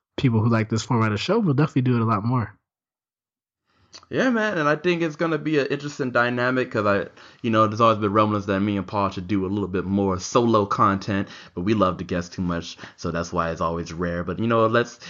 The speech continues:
Speaker 2: you know, take it out for a spin, show that chemistry off, and let's get the people educated, you know?
Speaker 1: For sure, man. So, first topic, big news of the week last week. Uh, Disney announced that they're gonna be dropping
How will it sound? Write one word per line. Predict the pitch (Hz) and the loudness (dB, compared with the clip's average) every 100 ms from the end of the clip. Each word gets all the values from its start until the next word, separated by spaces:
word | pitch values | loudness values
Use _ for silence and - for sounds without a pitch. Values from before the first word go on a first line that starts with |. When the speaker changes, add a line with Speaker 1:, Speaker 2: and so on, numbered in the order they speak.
| - | -10
Speaker 2:
you | 160 | -2
know, | 196 165 - - | 0 0 -2 0
take | 240 220 | 2 6
it | 202 | 6
out | 202 | 4
for | 185 | 2
a | 175 | -6
spin, | - - 175 180 | -2 2 2 2
show | 180 190 | 2 2
that | 170 165 | 2 0
chemistry | 185 165 - 175 | 0 0 -2 2
off, | 160 151 | 4 4
and | 151 | 0
let's | 165 170 | -4 -6
get | 160 | -10
the | 156 | -10
people | 160 147 139 | -10 -6 -4
educated, | 147 151 113 101 | -6 -6 -6 -6
you | 110 | -6
know? | 131 233 - _ _ _ _ _ | -6 -6 -10 _ _ _ _ _
Speaker 1:
For | - - 107 | -14 -8 -6
sure, | - 113 113 104 | -4 -2 0 0
man. | 104 104 110 | 2 2 0
So, | - 113 107 107 - - _ _ | 0 2 2 0 -8 -20 _ _
first | 202 226 - - | 4 4 2 2
topic, | 190 160 151 127 - - | 4 4 2 0 -4 -12
big | 143 143 135 | -4 -2 0
news | 127 123 | 0 0
of | 120 113 | -2 -2
the | |
week | 113 110 120 | -2 -2 0
last | 107 104 - | 0 0 -2
week. | 107 104 - _ _ _ - | -4 -4 -10 _ _ _ 0
Uh, | 107 101 98 107 - | 2 2 0 -4 2
Disney | 156 190 147 120 107 107 - | 4 4 2 2 0 -4 -4
announced | 110 101 98 95 - | 0 2 0 -2 -4
that | 101 95 | -4 -2
they're | 104 104 | -2 -2
gonna | 104 101 | 0 -2
be | 98 98 | -2 -4
dropping | 101 101 98 - 95 92 | 0 2 2 -2 -6 -6